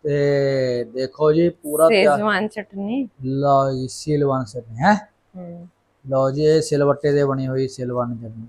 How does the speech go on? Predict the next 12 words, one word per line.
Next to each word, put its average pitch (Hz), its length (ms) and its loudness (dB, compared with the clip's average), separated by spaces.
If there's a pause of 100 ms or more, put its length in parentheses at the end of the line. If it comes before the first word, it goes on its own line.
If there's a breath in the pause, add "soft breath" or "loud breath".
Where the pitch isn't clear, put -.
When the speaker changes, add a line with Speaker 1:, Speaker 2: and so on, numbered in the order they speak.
(120)
Speaker 1:
ਚਟਨੀ 113 340 -10
ਹੈ। 101 280 -14 (760)
ਤੇ 127 260 -2
ਲਓ 131 340 4
ਜੀ 131 100 -2
ਮਿੱਤਰੋ, 131 380 -4 (400)
ਆਹ, 131 800 2 (1160 loud breath)
ਆਏ 147 160 6
ਹਾਏ 123 260 0
ਹਾਏ 107 220 -8
ਹਾਏ 98 220 -14
ਹਾਏ, - 340 -18